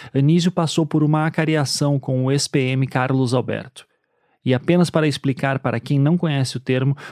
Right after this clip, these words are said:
uma acariação ocorre quando temos duas pessoas dando relatos diferentes sobre um mesmo fato.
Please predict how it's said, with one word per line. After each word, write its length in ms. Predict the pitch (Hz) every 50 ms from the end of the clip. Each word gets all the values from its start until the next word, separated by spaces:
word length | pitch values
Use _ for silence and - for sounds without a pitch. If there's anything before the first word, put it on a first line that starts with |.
| -
uma 280 | - 147 156 170 175 185
acariação 720 | 190 185 - 185 175 180 175 165 139 - - 202 196 196
ocorre 480 | 190 175 - - 151 143 143 135 135 139
quando 220 | - 147 139 135
temos 320 | - 143 143 135 127 127
duas 360 | 123 123 156 208 226 254 240 -
pessoas 600 | - 185 156 - - - 156 147 147 151 147 139
dando 220 | 139 143 131 131
relatos 420 | 127 127 123 117 123 151 - - 160
diferentes 560 | 151 - - 147 - 117 117 120 - - 131
sobre 320 | - - - 131 127 135
um 100 | 139 131
mesmo 400 | 131 120 117 110 113 110 - 123
fato. 460 | 117 - - 107 - - - - -